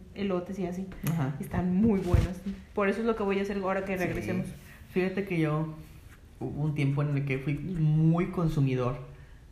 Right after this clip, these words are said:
Speaker 2: de los tostitroles.
Speaker 1: Ay, qué rico.
Speaker 2: Allá, o sea, tú eres de Tampico, yo soy de Altamira.
Speaker 1: Ujú.
Speaker 2: En el centro de Altamira, al lado de la, de la iglesia, al lado de la placita, se ponen alrededor de la plaza
Speaker 1: Ujú.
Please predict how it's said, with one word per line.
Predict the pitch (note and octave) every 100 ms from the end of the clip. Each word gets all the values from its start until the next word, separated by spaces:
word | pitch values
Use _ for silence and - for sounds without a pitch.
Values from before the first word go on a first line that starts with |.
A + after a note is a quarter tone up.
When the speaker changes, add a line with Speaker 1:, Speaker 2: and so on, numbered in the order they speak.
| -
Speaker 2:
de | A#2+ A#2 A2+ G2 F#2 G#2+
los | B2 C3+
tostitroles. | - C#3+ - B2 G#2 F2+ C#3 - - -
Speaker 1:
Ay, | G3+ G#3 G3+ G3 -
qué | G3 F#3 E3+
rico. | E3 D3+ - -
Speaker 2:
Allá, | D#3 F3+ G#3+ A#3 -
o | G#3
sea, | F#3
tú | -
eres | C#4
de | C4+
Tampico, | G3 C#3 D3+
yo |
soy | D#3 D#3+
de |
Altamira. | D3 D#3 F3+ D3 C#3
Speaker 1:
Ujú. | - A3
Speaker 2:
En | D#3+
el | D#3+
centro | G3 B3+
de | B3+
Altamira, | B3+ A#3+ E3 D3+ - -
al | C3
lado | B2 A#2+ C#3
de | C#3
la, | A#2+ - -
de | C3+ C3
la |
iglesia, | A2+ A#2 A#2 C3
al | A#2
lado | A#2 A#2+
de | B2
la | A#2
placita, | G2+ - A#2+ C3 C#3 - - -
se | - G#3+
ponen | G#3 C4 A3 E3+ G3
alrededor | D#3 D3+ D3+ D3+ D#3+
de | F#3+
la | F#3+
plaza | F#3+ D#3+ C#3+ C#3 - - -
Speaker 1:
Ujú. | G#3